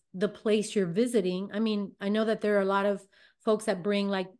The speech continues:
or have busts, and that's not meaning that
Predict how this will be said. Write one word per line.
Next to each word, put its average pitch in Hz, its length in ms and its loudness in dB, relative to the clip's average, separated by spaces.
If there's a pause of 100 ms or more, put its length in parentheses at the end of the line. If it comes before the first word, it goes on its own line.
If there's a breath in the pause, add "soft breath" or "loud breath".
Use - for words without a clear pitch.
(100)
or 180 200 -2
have 185 480 0
busts, 196 840 0
and 196 360 0
that's 226 320 0
not 220 260 0
meaning 208 400 2
that 175 240 0